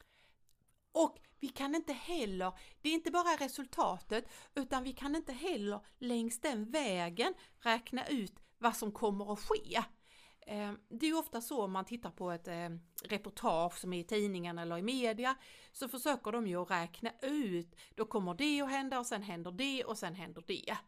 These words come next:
Eh, och då gör vi först det valet, sen kommer det, och blir det så där så kommer det att bli så där och så där, om vi nu pratar ett presidentval i U S A eller vad det än är.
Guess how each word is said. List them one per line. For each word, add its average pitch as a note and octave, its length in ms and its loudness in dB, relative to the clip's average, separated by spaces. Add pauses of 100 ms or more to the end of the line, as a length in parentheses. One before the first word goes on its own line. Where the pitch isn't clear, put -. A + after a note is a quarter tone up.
(400)
Eh, F3+ 200 -2
och - 140 -2
då A3+ 180 4
gör F3+ 120 2
vi F3 100 -6
först E4+ 320 -2
det C#4+ 120 0
valet, B3 420 2
sen A3+ 120 -4
kommer A3 280 -2
det, G#3 280 2
och G3 220 -2
blir G3+ 300 -2
det F#3 60 -8
så D#4 280 0
där B3 180 4
så A3 120 -4
kommer F#3 300 -4
det F#3 100 0
att E3+ 60 -4
bli F#3 140 -2
så E3+ 240 -4
där E3 360 -4
och E3 80 -12
så F3+ 80 -6
där, D3+ 80 -2
om F3+ 120 -6
vi F3+ 60 -4
nu F3 120 -4
pratar D#3 360 -2
ett - 100 -16
presidentval - 720 -8
i - 40 -12
U - 140 -16
S - 120 -6
A - 280 -10
eller - 140 -10
vad E3+ 140 -8
det E3 40 -6
än E3 160 -6
är. A#2+ 140 -6